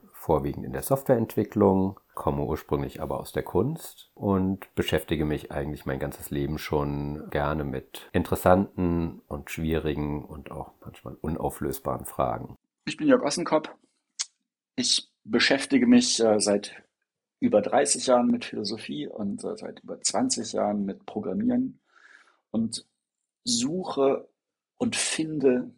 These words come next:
Speaker 2: manchmal sogar auch Verbindungen zwischen den beiden.
Speaker 1: Werbung. Brain Hero. Ist Brain Hero einfach nur ein Spiel, eine revolutionäre Art zu lernen,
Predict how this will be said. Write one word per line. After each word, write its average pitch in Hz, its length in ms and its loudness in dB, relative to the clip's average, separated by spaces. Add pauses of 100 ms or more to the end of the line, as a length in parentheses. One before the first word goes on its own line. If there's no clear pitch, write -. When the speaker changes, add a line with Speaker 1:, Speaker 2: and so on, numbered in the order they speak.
(320)
Speaker 2:
manchmal 113 440 0
sogar 104 400 2
auch 98 320 0
Verbindungen 87 800 -6
zwischen 87 280 -6
den 82 120 -6
beiden. - 340 -10 (360)
Speaker 1:
Werbung. 76 480 0 (720)
Brain 101 400 6
Hero. 62 640 -8 (380)
Ist - 220 -8
Brain 107 260 6
Hero 123 340 6
einfach 107 320 2
nur 98 100 4
ein 80 140 -2
Spiel, 170 600 0 (160)
eine 87 380 6
revolutionäre 87 720 4
Art 85 180 2
zu - 120 -4
lernen, 120 560 0